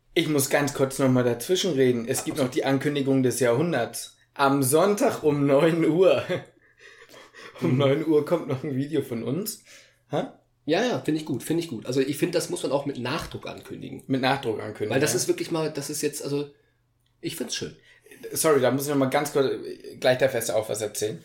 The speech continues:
Speaker 1: Ähm, da muss noch mal ganz kurz, am Sonntag um neun Uhr kommt ein Video, da haben Lukas und ich uns viel Mühe gegeben. Die Leute, die hier unsere Sketch-Compilations gesehen haben, haben den neunten und zehnten, äh, ja, wahrscheinlich dann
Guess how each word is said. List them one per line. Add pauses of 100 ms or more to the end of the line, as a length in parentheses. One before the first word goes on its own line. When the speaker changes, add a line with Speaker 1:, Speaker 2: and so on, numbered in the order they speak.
(300)
Speaker 1:
Ähm, (320)
da
muss (260)
noch
mal
ganz
kurz,
am
Sonntag
um
neun
Uhr
kommt
ein
Video,
da
haben
Lukas
und
ich
uns
viel
Mühe
gegeben. (320)
Die
Leute,
die
hier
unsere
Sketch-Compilations
gesehen
haben,
haben
den (520)
neunten
und
zehnten,
äh,
ja,
wahrscheinlich
dann